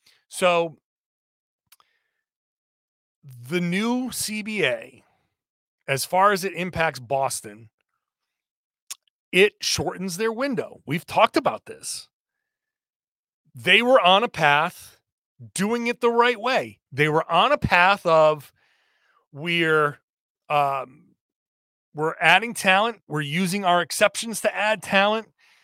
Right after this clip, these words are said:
We've got Tatum and Brown and Smart and all of those guys, and we're just, we're gonna use the mid-level as, as it's available.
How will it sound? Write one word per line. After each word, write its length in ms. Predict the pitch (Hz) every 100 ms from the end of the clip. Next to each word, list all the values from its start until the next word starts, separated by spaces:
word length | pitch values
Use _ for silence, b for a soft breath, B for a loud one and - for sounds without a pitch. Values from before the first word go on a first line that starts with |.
| _
We've 180 | 135 143
got 300 | 160 160 -
Tatum 420 | - 175 214 226
and 180 | 208 156
Brown 500 | 143 180 202 214 202
and 100 | 139
Smart 540 | - - 170 214 214 165
and 100 | 170
all 160 | 220
of 60 | 220
those 240 | 220 202
guys, 400 | 196 185 185 180 - b b
and 160 | 143 147
we're 140 | 143
just, 420 | 135 180 185 - - _ _ -
we're 140 | 143
gonna 160 | 147 139
use 500 | 127 165 233 240 -
the 120 | 202
mid-level 800 | 190 208 185 185 185 180 180 165 _ _ -
as, 400 | 165 170 139 160 160
as 260 | 160 139
it's 160 | 143 -
available. 720 | 127 196 214 214 190 202 190